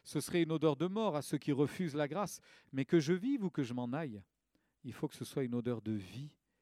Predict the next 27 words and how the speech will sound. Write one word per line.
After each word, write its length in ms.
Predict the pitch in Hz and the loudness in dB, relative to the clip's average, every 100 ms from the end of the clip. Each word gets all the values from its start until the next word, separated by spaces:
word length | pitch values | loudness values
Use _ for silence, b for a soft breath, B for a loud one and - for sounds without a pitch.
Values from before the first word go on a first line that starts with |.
| _ _ _ | _ _ _
qui 140 | 120 | -10
se 140 | - | -6
propage, 580 | 127 123 113 147 127 110 104 b b b | -4 -4 -2 0 0 -4 -6 b b b
une 140 | 131 131 | -4 0
odeur 260 | 131 131 | 2 2
de 100 | 120 | 2
vie 380 | 113 104 160 208 _ | 0 -2 -10 -10 _
qui 220 | - 160 | -12 -12
demeure. » 640 | 127 131 135 147 131 107 101 b b b | -4 -2 -2 -4 -4 -6 -10 b b b
Et 80 | 156 | 0
enfin, 420 | 170 - 170 247 _ _ _ _ - | 0 0 -2 -2 _ _ _ _ -8
dans 180 | 131 156 | -2 0
l'évangile 520 | 160 156 160 156 156 | 2 0 0 -2 -2
de 100 | 147 | -2
Marc, 420 | 147 151 156 - 117 - b b b - | 0 -2 -4 -6 -8 -8 b b b -18
ça 200 | - 127 | -6 -4
aussi, 400 | 135 - 180 175 _ b b b | -2 -4 -8 -8 _ b b b
c'est 500 | - - - 127 - | -20 -18 -10 -8 -4
un 80 | 120 | -4
incontournable 720 | 123 135 127 151 165 160 135 | -4 -4 -4 -4 -2 -2 -2
de 100 | 131 | -2
la 140 | 127 123 | -2 -2
marche 240 | 127 - | -4 -4
avec 240 | 127 131 | -2 -4
Dieu, 340 | 123 143 156 165 | -6 -6 -6 -6
évidemment. 640 | 139 113 127 147 147 170 - _ _ _ _ _ _ _ _ - 139 | -6 -6 -4 -2 -2 -4 -8 _ _ _ _ _ _ _ _ -18 -6
Marc, 420 | 151 175 - | -2 -2 -4